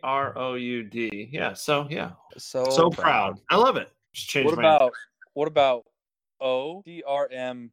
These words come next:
Speaker 3: pie? <laughs>
Speaker 1: For those listeners that don't know, he's referencing a prior Flyover Sports episode.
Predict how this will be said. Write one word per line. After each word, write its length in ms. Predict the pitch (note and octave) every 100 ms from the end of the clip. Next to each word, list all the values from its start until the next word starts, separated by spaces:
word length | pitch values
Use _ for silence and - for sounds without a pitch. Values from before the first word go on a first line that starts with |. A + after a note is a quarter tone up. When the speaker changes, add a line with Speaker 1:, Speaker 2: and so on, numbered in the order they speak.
| _
Speaker 3:
pie? 380 | C#3+ B2+ A2+ G#2 _ -
<laughs> 580 | - - C#3+ C6+ B5+ - - - - - - - - - - - - G#2+ - - - _ -
Speaker 1:
For 100 | C3
those 220 | C#3+ C3+
listeners 340 | F#3+ - F#3+
that 140 | D3 C#3
don't 260 | C#3+ C#3+
know, 180 | B2 A#2
he's 160 | A#2+ A2+
referencing 540 | B2+ B2+ B2 - C3
a 60 | A2+
prior 680 | - C3 B2+ B2 A2+ A2 - - - - _ -
Flyover 280 | B2+ D3 C#3
Sports 320 | - F3 G3+
episode. 540 | C#3 - - G#2 G2